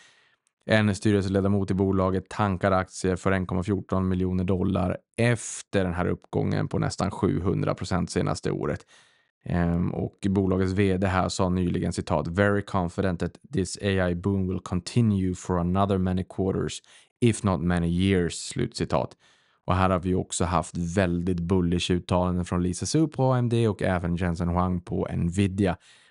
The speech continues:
Och jag tänker mig att, ja, det är möjligtvis lite bubbligt där ute, och inte bara möjligtvis, det är, eh, liksom, det, det är väldigt, väldigt febrigt.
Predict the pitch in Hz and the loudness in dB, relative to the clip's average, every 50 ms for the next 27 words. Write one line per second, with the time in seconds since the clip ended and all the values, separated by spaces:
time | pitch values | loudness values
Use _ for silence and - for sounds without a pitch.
0 | _ - 113 120 113 - - 131 139 131 113 - 113 107 104 101 101 98 95 - | _ 0 2 2 2 0 -2 -2 0 0 0 0 0 2 2 2 2 0 0 -2
1 | _ _ _ _ _ _ _ _ _ _ _ _ - - 120 113 113 110 113 - | _ _ _ _ _ _ _ _ _ _ _ _ 0 2 4 4 4 2 0 -2
2 | - - 120 120 117 98 110 107 107 107 104 107 107 104 98 95 98 92 - 101 | -4 -2 0 2 2 4 4 2 2 2 2 2 2 2 2 0 0 -2 -2 -2
3 | 98 95 87 - 98 104 95 - - 92 87 101 90 87 92 92 90 - 95 95 | -2 0 0 0 0 0 0 0 0 0 2 2 2 2 0 0 0 0 0 2
4 | 92 90 - - 90 92 95 95 87 98 90 95 98 95 98 98 95 90 87 - | 0 0 -2 -2 0 0 0 0 0 2 2 2 2 2 2 2 0 0 -2 0
5 | 101 92 85 85 104 80 87 98 101 101 98 90 87 90 - _ _ - - 53 | -2 -2 0 0 0 2 2 2 2 2 2 0 -2 -6 -10 _ _ -8 -6 -6
6 | 52 - - - - 98 98 76 67 76 87 101 104 107 101 107 110 101 104 113 | -6 -6 -6 -8 -8 -6 -6 -6 -4 -4 -2 -2 -2 0 0 2 2 2 2 2
7 | 110 110 107 104 98 101 107 107 110 113 104 92 90 90 90 92 - 87 95 87 | 2 2 0 0 -2 -2 -2 0 2 2 2 2 0 0 -2 -2 -2 0 0 0
8 | 90 90 90 82 - - 98 92 82 78 85 85 85 - | 0 -2 -2 -4 -2 0 0 0 2 2 0 -2 -2 -4